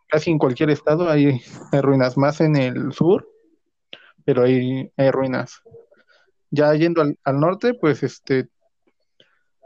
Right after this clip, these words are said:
tenemos, este, la ne-, las nevadas de Chihuahua. Yo creo que estaría chido también, este, visitar en diciembre o algo así.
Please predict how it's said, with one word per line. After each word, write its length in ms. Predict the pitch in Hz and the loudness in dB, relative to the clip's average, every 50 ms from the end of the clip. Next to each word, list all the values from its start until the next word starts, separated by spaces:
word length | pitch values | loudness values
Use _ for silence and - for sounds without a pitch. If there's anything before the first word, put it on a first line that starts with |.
| - - | -6 -2
tenemos, 560 | 160 156 151 165 170 170 165 156 - - - | 2 2 4 4 4 2 0 -2 -6 -8 -6
este, 460 | 143 135 - _ _ - 131 131 123 | -6 -6 -6 _ _ -2 -2 -2 -2
la 180 | 135 131 123 127 | 0 0 0 0
ne-, 160 | 127 135 - - | 0 -2 -4 -2
las 240 | 165 135 131 110 139 | -2 -2 -2 0 0
nevadas 420 | 139 135 147 180 180 190 165 - | 0 2 2 2 2 -2 -2 0
de 160 | 156 135 117 | 0 -2 -2
Chihuahua. 480 | - - 135 123 143 151 165 185 214 233 | 0 -2 0 2 2 2 2 2 2 2
Yo 100 | 202 185 | 0 -2
creo 180 | - 170 156 143 | -2 -2 -4 -2
que 100 | 135 131 | -2 -4
estaría 340 | 120 - - 135 131 135 135 | -4 -2 -2 0 0 0 -2
chido 360 | 120 - 151 151 151 151 147 | 0 0 0 0 0 0 -2
también, 340 | - 135 123 127 131 131 131 | -2 -2 -2 -2 -2 -4 -4
este, 460 | 135 131 - _ - - - 151 143 - | -6 -10 -12 _ -12 -12 -10 -10 -10 -4
visitar 460 | 139 127 117 127 127 - 131 123 131 | -4 -4 -4 -4 -6 -4 -4 -2 -2
en 420 | 131 127 131 127 127 127 143 139 | -2 -2 -2 -4 -6 -8 -10 -8
diciembre 580 | 131 143 - - - 135 139 160 - 151 147 131 | -6 -6 -8 -6 -6 -6 -6 -4 -2 -2 0 2
o 120 | 131 127 | 2 2
algo 160 | 127 127 131 | 2 0 0
así. 320 | 123 - - 139 - - | -2 -2 -2 -4 -4 -4